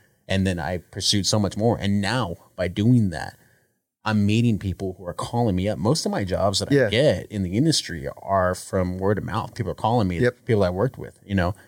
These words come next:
Speaker 1: I mean, yeah, I go to certain s-, job sites, um, been, you know, and, and I try there, but most of it's just the people I meet. And
Speaker 2: Yeah.
Speaker 1: so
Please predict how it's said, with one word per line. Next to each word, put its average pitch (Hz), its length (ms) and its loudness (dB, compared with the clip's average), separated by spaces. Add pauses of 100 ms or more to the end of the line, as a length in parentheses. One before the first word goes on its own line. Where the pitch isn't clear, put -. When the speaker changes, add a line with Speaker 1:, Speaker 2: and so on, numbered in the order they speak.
(200)
Speaker 1:
I 113 40 2
mean, 113 140 6
yeah, 113 180 0
I 95 80 -4
go 104 160 0
to 92 80 -4
certain 92 340 -2
s-, - 160 -4
job 101 300 0
sites, - 420 -4 (100)
um, 87 280 -4 (480)
been, 107 160 2
you 104 120 2
know, 95 220 2
and, 95 260 -2
and 92 320 -4
I 90 100 -4
try 82 200 -2
there, 101 240 2
but 82 220 -2 (200)
most 101 300 -2
of 101 80 -2
it's 76 140 -8
just - 180 -12
the - 80 -20
people - 260 -12
I 80 60 -2
meet. 87 320 -6
And 120 120 0
Speaker 2:
Yeah. 107 80 2
Speaker 1:
so 104 420 2